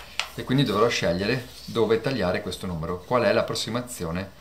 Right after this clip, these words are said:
eh, richiesta. Se voglio un'approssimazione ai decimillesimi, ai millesimi, ai centesimi,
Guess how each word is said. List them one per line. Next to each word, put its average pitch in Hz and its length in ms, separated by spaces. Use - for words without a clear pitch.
eh, 82 580
richiesta. 90 680
Se - 140
voglio 98 260
un'approssimazione 95 1160
ai 98 120
decimillesimi, 101 1080
ai 90 160
millesimi, 90 800
ai 90 140
centesimi, 98 720